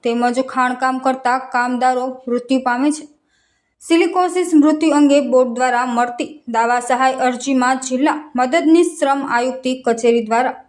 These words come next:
વાંધાવચકા કાઢી કામદારોને હેરાનગતિ કરવામાં આવે છે. સિલિકોસિસ નિદાન માટે સરકારી હોસ્પિટલમાં નિષ્ણાંત તબીબો, સારવાર માટેની દવાઓનો અભાવ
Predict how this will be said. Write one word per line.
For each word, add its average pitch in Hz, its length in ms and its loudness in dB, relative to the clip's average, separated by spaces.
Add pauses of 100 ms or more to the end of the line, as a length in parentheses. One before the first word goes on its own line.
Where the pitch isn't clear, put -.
(100)
વાંધાવચકા 226 720 0
કાઢી 240 360 0
કામદારોને 240 680 0 (480)
હેરાનગતિ 330 720 -2
કરવામાં 208 640 -4
આવે 202 180 -6
છે. - 220 -6 (580)
સિલિકોસિસ 277 720 2 (100)
નિદાન 294 360 6
માટે 294 300 4
સરકારી 294 540 -2 (180)
હોસ્પિટલમાં 254 680 0
નિષ્ણાંત 254 540 -2
તબીબો, 262 480 -2 (380)
સારવાર 330 500 0
માટેની 320 500 2
દવાઓનો 262 640 0
અભાવ 254 480 0